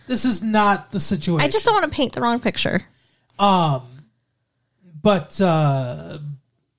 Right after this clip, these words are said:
Speaker 1: I've never said to myself, drunk, sober, whatever,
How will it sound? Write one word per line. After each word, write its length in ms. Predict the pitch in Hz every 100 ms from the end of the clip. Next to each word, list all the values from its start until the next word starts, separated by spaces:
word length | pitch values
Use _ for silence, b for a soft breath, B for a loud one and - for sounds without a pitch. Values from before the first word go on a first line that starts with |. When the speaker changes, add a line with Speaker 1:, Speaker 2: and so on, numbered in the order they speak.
| _
Speaker 1:
I've 280 | - 220 190
never 300 | 175 202 233
said 240 | 151 196 196
to 80 | 196
myself, 720 | 151 127 - 143 123 - - _ _ _ _ _ _
drunk, 360 | - 190 190 156
sober, 400 | - 196 170 175
whatever, 580 | 160 160 170 143 131 120